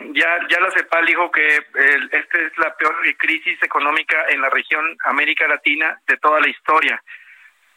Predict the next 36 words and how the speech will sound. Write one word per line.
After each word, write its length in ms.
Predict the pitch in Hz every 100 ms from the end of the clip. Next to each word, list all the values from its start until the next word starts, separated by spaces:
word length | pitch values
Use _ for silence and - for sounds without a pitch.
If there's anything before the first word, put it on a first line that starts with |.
| _ - _
De 200 | - 143
ese 160 | 160 180
nivel 300 | 170 165 165
estamos, 520 | 156 170 160 170 165
México 400 | 160 160 165 165 -
pues 180 | 143 -
no, 180 | 151 170
no, 200 | 156 165
no 120 | 175
escapa 580 | 175 175 170 165 151 -
a 140 | 147
esta 220 | 151 170
realidad 400 | 156 143 135 151 185 -
y 100 | 170
vamos 240 | 160 180
a 60 | 196
tener 300 | 170 151 165 180 175 - 180
ya 220 | 143 160
en 80 | 185
estos 200 | 175 190
momentos, 400 | 175 156 165 185
ya, 240 | 151 170 214 180
ya 120 | 180
ahora, 480 | 180 165 165 202 226
los 180 | 175
peores 260 | - 185 196
indicadores 520 | 190 175 160 170 185 _ - - - _ -
de 100 | 147
contracción 800 | 160 147 151 147 - 170 170 175
económica 640 | 180 160 156 165 160 180 180
desde 280 | 151 135
mil 140 | 143 151
novecientos 420 | 160 147 151 151
treinta 300 | 151 143 147
y 40 |
dos. 180 | 147 180